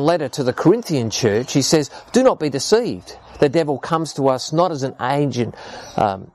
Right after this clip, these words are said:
as an agent of evil, uh, but as, as one masquerading as an angel of light. And so the Apostle Paul, uh, I should say the Apostle Peter,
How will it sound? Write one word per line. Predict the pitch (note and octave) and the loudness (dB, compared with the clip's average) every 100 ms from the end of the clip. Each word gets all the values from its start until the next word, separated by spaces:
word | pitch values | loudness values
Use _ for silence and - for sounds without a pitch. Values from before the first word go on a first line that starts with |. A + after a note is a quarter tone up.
| - | -4
as | C3 | 0
an | B2+ | 0
agent | C#3 C3 A2+ | 0 -2 -2
of | A2+ - | -4 0
evil, | F#2 F3+ C#3+ F#2+ - - - - | 2 4 2 -2 -6 -16 -20 -6
uh, | - | -2
but | E2 D3 | 2 2
as, | D3 C3 - | 2 0 -2
as | C3+ - - - - - - - | -4 -6 -12 -16 -18 -18 -18 -2
one | D#3 E3 F3+ D3+ C3+ | 2 2 2 -4 -2
masquerading | D#3+ D3+ - C#3+ C3+ A2 F#2 F#2 | -2 -2 0 2 2 -2 -8 -8
as | - B2 | -4 -4
an | - | -2
angel | C#3 C#3 A#2 G#2+ | 0 2 2 0
of | G#2 | 0
light. | C#3+ F3 - - - - - - - - - - - - | 0 0 -4 -10 -16 -18 -18 -18 -16 -16 -16 -16 -14 -4
And | C3+ | 0
so | E3 | 2
the | D3 | 2
Apostle | C#3 - E3 D#3 B2+ - | 0 -2 -2 -4 -6 -2
Paul, | G#3 G#3 C#3 A#2 - - - - - - | 2 2 0 -4 -14 -20 -16 -16 -14 -10
uh, | - - D#2 | -6 -2 0
I | |
should | B2 C3 | 2 2
say | - C3 | 0 0
the | A#2 | -2
Apostle | - C3+ - A2 | -2 -2 -2 -6
Peter, | - G#3 C#3+ | 0 2 0